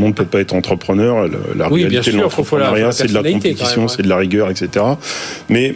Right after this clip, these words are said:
Speaker 1: nous, ce qu'on dit très souvent chez nous, c'est que finalement, euh, on revient aux valeurs de nos parents, de nos grands-parents, de nos aînés, qui, eux, travaillaient énormément. Ma grand-mère savait peut-être pas très bien lire et écrire, mais j'ai jamais pu la battre en,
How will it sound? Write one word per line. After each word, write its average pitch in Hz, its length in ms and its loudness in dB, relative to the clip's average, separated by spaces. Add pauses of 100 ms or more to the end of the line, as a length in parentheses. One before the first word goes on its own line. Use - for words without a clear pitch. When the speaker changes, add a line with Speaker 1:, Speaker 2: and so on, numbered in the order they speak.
(120)
Speaker 1:
nous, 120 160 4
ce 135 80 -2
qu'on 110 120 0
dit 101 140 0
très 101 160 0
souvent 95 280 0
chez - 160 0
nous, 151 220 4
c'est 113 180 0
que 95 180 0
finalement, 101 680 0 (320)
euh, 87 320 0 (100)
on 90 160 0
revient 113 520 0 (720)
aux 98 120 2
valeurs 117 540 2 (220)
de 92 120 -2
nos 92 120 2
parents, 101 420 0 (340)
de 95 120 0
nos 95 140 2
grands-parents, 95 580 0 (320)
de 95 100 2
nos 101 160 2
aînés, 113 440 0 (480)
qui, - 320 0
eux, 139 260 2
travaillaient 98 400 0
énormément. 101 680 2
Ma 87 160 2
grand-mère 90 380 0
savait 92 320 0
peut-être - 360 -4
pas - 140 -2
très - 180 -2
bien 95 180 2
lire 98 180 2
et 92 60 2
écrire, 139 340 0
mais 101 80 0
j'ai 87 160 -2
jamais 92 320 0
pu 101 140 -2
la 95 100 2
battre 95 240 0
en, 82 140 -2